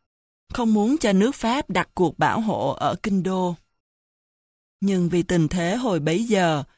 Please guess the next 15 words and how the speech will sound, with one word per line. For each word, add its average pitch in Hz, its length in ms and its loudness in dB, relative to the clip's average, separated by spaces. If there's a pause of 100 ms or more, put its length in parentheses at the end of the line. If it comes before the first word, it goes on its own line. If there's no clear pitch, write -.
(200)
triều 202 180 4
đình 175 300 4
vì 165 180 6
sợ 131 340 0
thua 190 220 0
quá, 180 400 -4 (260)
cho 226 120 -2
nên 208 240 2
điều 180 160 4
gì 165 320 4
cũng 165 240 -2
chịu 139 240 -2
nhượng 165 340 2
người 165 200 0
Pháp. 208 340 -6